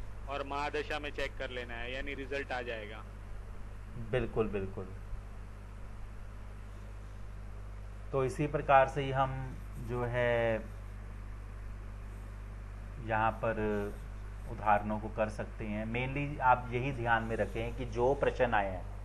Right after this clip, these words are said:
Speaker 2: उस प्रश्न का हमें नियम पता हो। यदि हमें नियम पता है और उसको हम फॉलो करते हैं उसी हिसाब से,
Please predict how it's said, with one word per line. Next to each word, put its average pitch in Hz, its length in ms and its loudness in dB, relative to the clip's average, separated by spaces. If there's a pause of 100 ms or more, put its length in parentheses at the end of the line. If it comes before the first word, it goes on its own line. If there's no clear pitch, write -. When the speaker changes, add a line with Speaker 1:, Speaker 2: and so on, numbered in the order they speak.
(640)
Speaker 2:
उस 151 200 4
प्रश्न 143 460 6
का 151 160 12
हमें 131 640 8 (1300)
नियम 139 420 6
पता 131 260 8
हो। 92 240 6 (1160)
यदि 123 240 4
हमें 143 240 4
नियम 131 300 2
पता 123 260 8
है 110 400 12
और 123 240 6
उसको 131 280 6
हम 135 260 8
फॉलो 117 280 10
करते 117 360 6
हैं 113 160 4
उसी 110 180 0
हिसाब 110 360 10
से, 127 240 -2